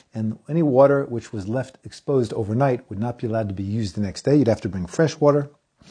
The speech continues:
says, even if you were to strain that water, um, even though, you know, for personal use, if you were to leave the water open and you were to strain it, that would be sufficient. But when it comes to the, to using it in the temple, using it for a mitzvah, is that's just not appropriate. That's not kavod.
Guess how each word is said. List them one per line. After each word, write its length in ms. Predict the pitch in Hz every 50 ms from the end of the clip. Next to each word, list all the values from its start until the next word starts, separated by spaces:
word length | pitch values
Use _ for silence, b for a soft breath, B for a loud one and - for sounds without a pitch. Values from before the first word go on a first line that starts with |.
| b b b b b
says, 240 | - - 123 110 110 -
even 240 | 180 196 196 196 170
if 120 | 165 -
you 80 | 160 147
were 100 | 143 135
to 140 | 135 - 110
strain 540 | - - - - - 139 147 170 190 175
that 160 | 135 113 95 101
water, 360 | 101 101 101 92 95 92 - b b b b b b b _ -
um, 240 | 104 101 95 98 - -
even 200 | 131 135 160 156
though, 160 | 151 143 135
you 100 | 131 123
know, 120 | 120 123 113
for 100 | - 107
personal 420 | - - 170 185 175 - 220 196
use, 340 | 139 110 107 104 98 - -
if 120 | - -
you 60 | 117
were 40 | 110
to 40 | 107
leave 180 | 104 101 110 104
the 100 | 101 101
water 220 | 95 101 101 104
open 280 | 101 104 92 - 101 95
and 80 | 95
you 60 | 98
were 100 | 95 95
to 80 | 90 -
strain 280 | - - - 107 104 107
it, 60 | 104
that 100 | 117 113
would 100 | 117 110
be 80 | 117
sufficient. 540 | 98 - - 104 - 190 175 - 160 147 - B B B B B B B -
But 80 | -
when 100 | 110 110
it 80 | 113 -
comes 240 | - 151 151 147 -
to 120 | - - 113
the, 140 | 104 104
to 380 | - - - - 110 104 110 - - _
using 320 | - 113 127 131 143 151 120
it 80 | 110
in 100 | 101 104
the 60 | 104 107
temple, 480 | - - 202 208 - 131 120 117 b b b b b -
using 200 | 117 120 139 143
it 120 | 135 110
for 120 | - -
a 60 | 104 117
mitzvah, 500 | 160 202 180 - - 135 131 127 131 B B B B _
is 80 | - 113
that's 180 | 139 143 143
just 180 | - - 143 -
not 140 | 170 165 170
appropriate. 480 | 170 165 202 226 220 220 - 110 87
That's 200 | 82 113 - -
not 180 | 147 139 135 -
kavod. 400 | - 180 170 131 107 95 82